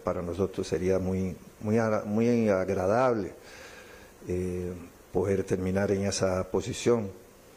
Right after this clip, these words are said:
Eh, habrá que ver también, tanto el rival como nosotros,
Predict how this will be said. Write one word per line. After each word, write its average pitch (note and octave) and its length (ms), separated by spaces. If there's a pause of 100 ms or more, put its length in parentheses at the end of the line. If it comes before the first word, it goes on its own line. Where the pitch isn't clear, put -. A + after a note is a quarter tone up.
(600)
Eh, F2+ 540
habrá A2 260
que B2+ 160
ver D#3 540 (720)
también, B2 500
tanto C3+ 260
el B2+ 60
rival B2+ 320
como B2 220
nosotros, C3+ 720